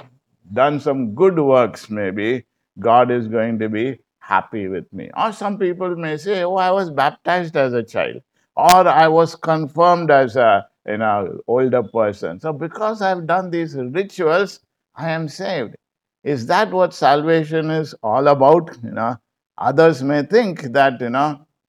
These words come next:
"I'm giving alms to the poor, I'm doing a lot of good deeds." So in the final run, when it comes to salvation, God will, you know, weigh my good deeds and my bad deeds. I'm doing a lot of good deeds, so the bad deeds that I'm doing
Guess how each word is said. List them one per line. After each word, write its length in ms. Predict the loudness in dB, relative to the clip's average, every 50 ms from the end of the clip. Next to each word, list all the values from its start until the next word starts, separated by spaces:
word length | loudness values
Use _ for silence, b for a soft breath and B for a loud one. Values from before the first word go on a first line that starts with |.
| _
"I'm 200 | -8 -6 -4 -4
giving 300 | -2 -2 -2 -2 -2 -2
alms 300 | -2 -2 -2 -2 -4 -6
to 120 | -8 -8 -4
the 140 | -4 -4 -4
poor, 460 | -4 -6 -4 -2 0 0 0 0 -2
I'm 200 | -4 -6 -6 -6
doing 160 | -8 -8 -8
a 80 | -6 -6
lot 220 | -4 -4 -2 -2
of 200 | -2 -4 -6 -4
good 240 | 0 0 0 0 -2
deeds." 360 | -4 -2 -2 -2 -4 -6 -12 _ _ _ _ _ _
So 460 | _ 4 6 6 6 6 4 0 -6 _ _
in 160 | -6 -2 2
the 100 | 2 2
final 720 | 2 0 -4 -6 -4 -2 -2 -2 -2 2 2 2 2 2
run, 560 | 2 0 2 2 4 4 2 2 -2 -6 -8 -6
when 180 | -4 -2 -2 0
it 180 | -2 -4 -4 -2
comes 280 | 0 0 0 0 -4 -4
to 140 | -6 -6
salvation, 840 | -2 0 0 0 0 0 2 2 2 2 2 0 -4 -4 -4 -4 -4
God 360 | -4 0 0 0 0 0 -2
will, 300 | -2 -2 -2 -2 -4 -6 -10 _ _ _ _
you 80 | -8 -4
know, 180 | -2 -2 -2
weigh 320 | -2 -2 -2 2 4 6 6
my 240 | 4 4 2 0 0
good 400 | -2 -4 -2 -2 -2 -2 -2 -4
deeds 360 | -2 -2 -2 -2 -4 -4 -4
and 200 | -4 -4 -4 -4
my 160 | -4 -4 -4
bad 480 | -6 -6 -4 -2 0 0 -2 -2 -4 -8
deeds. 320 | -8 -8 -8 -8 -8 -8
I'm 200 | -8 -8 -8 -8
doing 220 | -8 -8 -6 -6
a 60 | -6 -6
lot 320 | -4 -2 -2 0 0 0
of 220 | -2 -4 -6 -6
good 240 | -6 -6 -6 -6 -6
deeds, 300 | -6 -4 -4 -6 -6 -8
so 160 | -6 -6 -4
the 140 | -2 -2 -4
bad 440 | -4 -4 -6 -4 -4 -4 -4 -6 -6
deeds 300 | -6 -6 -6 -6 -6 -4
that 180 | -2 -2 0 0
I'm 260 | 0 -2 -2 -6 -2
doing 380 | 0 2 2 2 2 -2 -6